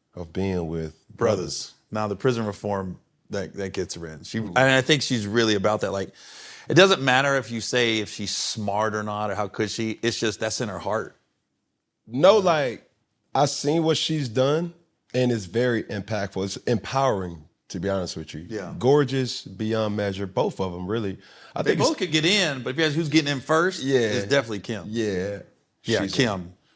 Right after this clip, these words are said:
Speaker 1: Say less.
Speaker 2: Yeah. No, neither. But it, we could still listen to a couple of songs.
Speaker 1: Now, Bill, <laughs> it's the,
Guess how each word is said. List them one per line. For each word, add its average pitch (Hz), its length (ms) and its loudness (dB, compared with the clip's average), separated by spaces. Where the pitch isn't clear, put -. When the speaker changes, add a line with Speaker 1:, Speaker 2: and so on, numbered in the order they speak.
Speaker 1:
Say - 220 -16
less. - 140 -16
Speaker 2:
Yeah. 82 100 -10
No, 90 120 -6
neither. 120 480 4
But 127 120 4
it, 147 120 6
we 151 120 8
could 139 100 2
still 147 200 4
listen 113 200 -2
to 113 60 -2
a 98 40 -4
couple 92 200 -4
of 82 80 -10
songs. - 460 -12
Speaker 1:
Now, 160 580 4
Bill, 180 220 6
<laughs> 240 120 0
it's 147 260 2
the, 165 160 6